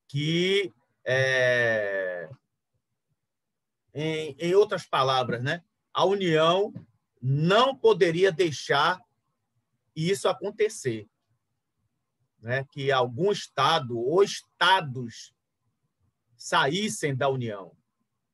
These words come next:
Era algo que tava na Constituição. Então, a Guerra de Secessão foi uma guerra onde a União,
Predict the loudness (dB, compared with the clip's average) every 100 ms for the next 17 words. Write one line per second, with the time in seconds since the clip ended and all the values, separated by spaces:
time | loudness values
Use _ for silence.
0 | _ _ _ _ _ -4 0 0 0 -10
1 | -4 -2 -2 -8 -6 -8 -8 -12 -6 -2
2 | -2 -2 -2 0 0 0 -2 -2 -6 -4
3 | -6 -4 -4 -2 -4 -12 _ _ _ _
4 | _ _ _ _ -2 0 0 2 2 2
5 | 0 -2 -6 -8 -10 _ _ _ 2 4
6 | 6 6 4 4 6 4 4 2 0